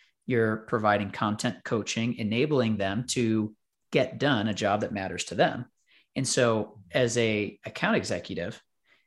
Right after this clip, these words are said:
the mental shift that you're making is realizing, like, "Okay,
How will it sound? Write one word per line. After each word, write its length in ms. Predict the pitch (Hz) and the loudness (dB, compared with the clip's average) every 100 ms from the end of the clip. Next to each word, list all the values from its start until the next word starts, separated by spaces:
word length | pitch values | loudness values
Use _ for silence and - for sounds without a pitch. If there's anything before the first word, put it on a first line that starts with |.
| _ | _
the 100 | 139 | 0
mental 400 | 117 180 220 98 | 2 2 2 -2
shift 380 | - - 92 - | -2 -4 -4 -6
that 120 | 113 | -6
you're 100 | 110 | -4
making 380 | 101 87 - 101 | -4 -6 -6 -6
is 180 | 95 92 | -6 -2
realizing, 640 | 135 175 120 104 104 104 | 2 6 6 4 0 -4
like, 280 | 104 92 - | -6 -8 -4
"Okay, 440 | - 208 123 - | -2 0 -2 -4